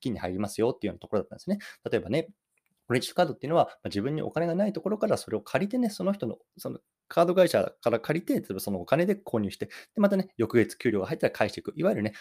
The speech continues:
まあ、借金してる状態なんだよっていうところを学んだりとか、ね。あとは例えば、まあ、今までのね、この二つは、例えば悪い借金っての例だかもしれないけれども、まあ、いい借金もありますよって。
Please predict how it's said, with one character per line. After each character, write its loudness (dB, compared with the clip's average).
ま -8
あ、 -2
借 -8
金 0
し -6
て 4
る 0
状 2
態 0
な 2
ん -4
だ -2
よ 0
っ -8
て -10
い -2
う -16
と -6
こ 0
ろ 2
を -4
学 -2
ん -4
だ -2
り -6
と -8
か、 -6
ね。 2
あ -12
と 4
は 4
例 4
え 4
ば、 2
ま -2
あ、 0
今 6
ま 8
で 6
の 0
ね、 -6
こ -2
の -2
二 -2
つ 0
は、 4
例 -4
え 2
ば 2
悪 2
い -8
借 -16
金 -8
っ -12
て -12
の 0
例 0
だ -4
か -8
も -8
し -14
れ -4
な -6
い -12
け -12
れ -6
ど -4
も、 2
ま 0
あ、 -4
い 0
い -4
借 -12
金 -4
も -10
あ -14
り -10
ま -4
す -12
よ -8
っ -18
て。 -20